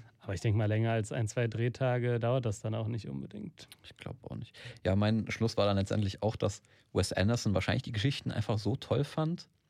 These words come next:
Speaker 2: dass er die gerne an mehr Menschen verteilen wollte. Das war so mein bester Gedanke dazu.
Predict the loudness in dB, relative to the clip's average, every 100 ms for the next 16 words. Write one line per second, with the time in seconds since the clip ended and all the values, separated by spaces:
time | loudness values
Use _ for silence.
0 | _ _ -2 0 -2 0 2 2 4 2
1 | 2 2 2 2 0 -2 -4 -2 -2 0
2 | 0 -2 -4 -6 _ _ _ _ _ -20
3 | -4 -2 0 2 2 0 -6 _ _ -10
4 | 0 2 4 4 2 2 0 2 2 2
5 | 0 0 0 0 0 0